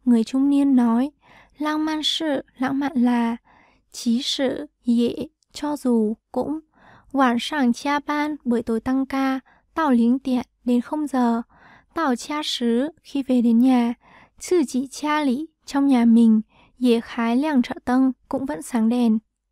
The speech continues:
中年人说，浪漫是即使晚上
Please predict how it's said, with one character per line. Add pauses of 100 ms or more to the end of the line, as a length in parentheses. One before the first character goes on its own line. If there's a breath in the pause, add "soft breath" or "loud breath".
(520)
中
年
人
说， (320 soft breath)
浪
漫
是
即
使
晚
上